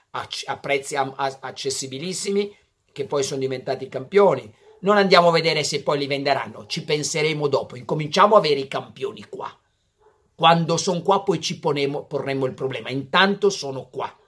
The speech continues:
e giocano qua e ci divertono qua. Poi vediamo, facciamo step by step. Ma poi tre o quattro giocatori,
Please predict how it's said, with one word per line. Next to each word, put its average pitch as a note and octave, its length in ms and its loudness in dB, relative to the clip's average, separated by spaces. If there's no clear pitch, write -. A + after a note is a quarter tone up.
e C#3+ 120 -4
giocano C3 540 -6
qua C#3+ 380 0
e C3+ 100 -10
ci C#3+ 140 -8
divertono A#2 560 -12
qua. - 200 -14
Poi E3 200 0
vediamo, G#2+ 640 -6
facciamo D3+ 380 -6
step B2+ 260 -4
by G#2 120 -14
step. - 300 -20
Ma C#3 220 -4
poi A#3+ 360 0
tre D#3+ 240 -8
o C#3+ 140 -6
quattro D3+ 420 -6
giocatori, F#3 720 -4